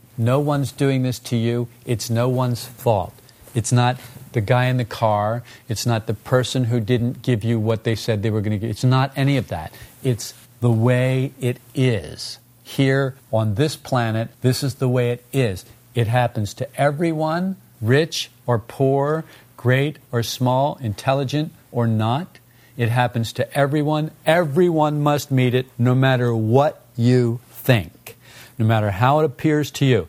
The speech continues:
It's a universal law, and it's not personal. It's not that we don't try hard enough. It's that we don't try long enough.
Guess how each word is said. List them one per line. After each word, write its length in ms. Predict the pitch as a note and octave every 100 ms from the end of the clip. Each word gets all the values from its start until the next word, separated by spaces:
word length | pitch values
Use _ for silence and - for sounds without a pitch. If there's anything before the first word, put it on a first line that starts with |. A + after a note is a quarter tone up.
| -
It's 220 | - G#2 G#2
a 60 |
universal 720 | G2 A#2+ D3 C#3+ D3 - C#3+
law, 480 | C3 C3 B2+ C3 B2+ - -
and 120 | - F#2+
it's 200 | F#2 -
not 300 | G#2+ A#2 -
personal. 480 | A#2+ G#2 - D#2 D2+ _ _ _ _ _ _ - -
It's 180 | A2+ B2+
not 240 | C#3+ F#3
that 100 | G3+
we 80 | F#3+
don't 260 | D#3 D3+
try 240 | - C#3 C3+
hard 280 | A#2+ B2 A2+
enough. 480 | G#2+ F#2 - - - _ _ _ _ _ _ _ -
It's 180 | B2 -
that 180 | C3+ C3+
we 120 | C3+
don't 340 | A#2 C#3+ D3
try 280 | - C#3 C3+
long 420 | B2+ A#2+ B2+ C#3+
enough. 520 | C3 G#2 E2 - -